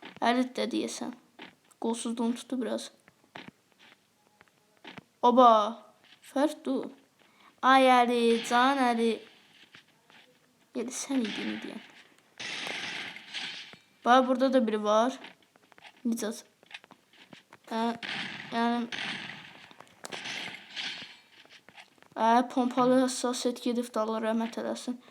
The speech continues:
Yəni, siz də sağ olun, yəni, gəldiyiniz üçün. Fərid, hardasan? Gəl, gəl.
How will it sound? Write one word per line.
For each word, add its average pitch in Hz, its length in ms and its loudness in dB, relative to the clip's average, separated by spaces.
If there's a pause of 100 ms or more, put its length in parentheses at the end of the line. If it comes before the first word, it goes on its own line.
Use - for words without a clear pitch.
(440)
Yəni, 240 200 -2
siz 240 200 -4
də 254 120 2
sağ 247 260 4
olun, 233 260 0
yəni, 226 240 -2
gəldiyiniz 220 540 -4
üçün. 233 260 -6 (240)
Fərid, 254 280 6
hardasan? 269 440 4
Gəl, 294 220 8 (100)
gəl. 254 380 4